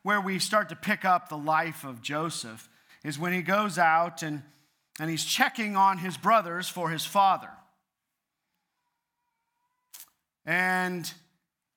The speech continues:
he tells them about this dream that he's had, <laughs> which is, is quite the dream. And the dream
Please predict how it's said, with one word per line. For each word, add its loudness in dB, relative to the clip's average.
he -6
tells 2
them -4
about 4
this -4
dream 0
that -8
he's -8
had, -10
<laughs> -20
which -6
is, -2
is -6
quite 2
the -12
dream. 0
And -4
the -4
dream 0